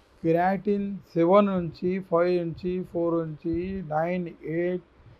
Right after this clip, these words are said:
కిడ్నీ ఫెయిల్యూర్ అయిపోతారు. కిడ్నీ వాపు వచ్చేస్తది. ఇది మీరు అంటారు, "మేము నీళ్ళు ఎక్కువ తాగుతాం సార్, మంచి ఆహారం, మంచి ఫుడ్, సప్లిమెంట్ తీసుకుంటాం, మేము కూరగాయలు వాడుతూ ఉంటాం."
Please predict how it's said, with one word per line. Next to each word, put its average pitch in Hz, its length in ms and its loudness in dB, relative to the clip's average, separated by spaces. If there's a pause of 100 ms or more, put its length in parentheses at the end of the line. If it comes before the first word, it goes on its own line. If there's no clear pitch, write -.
(200)
కిడ్నీ 185 680 2
ఫెయిల్యూర్ 175 500 4 (120)
అయిపోతారు. 143 920 -2 (380)
కిడ్నీ 175 680 -2
వాపు 151 480 4
వచ్చేస్తది. 143 920 0 (140)
ఇది 202 460 -2 (340)
మీరు 202 320 0
అంటారు, 202 520 2
"మేము 180 280 -4
నీళ్ళు 185 300 2
ఎక్కువ 190 260 2
తాగుతాం 175 420 4
సార్, 165 680 -2
మంచి 165 420 0
ఆహారం, 165 580 0
మంచి 165 440 -2
ఫుడ్, 170 520 0 (420)
సప్లిమెంట్ 165 560 2
తీసుకుంటాం, 165 460 -2
మేము 165 180 -4 (360)
కూరగాయలు 165 400 4
వాడుతూ 165 300 2
ఉంటాం." 170 340 -2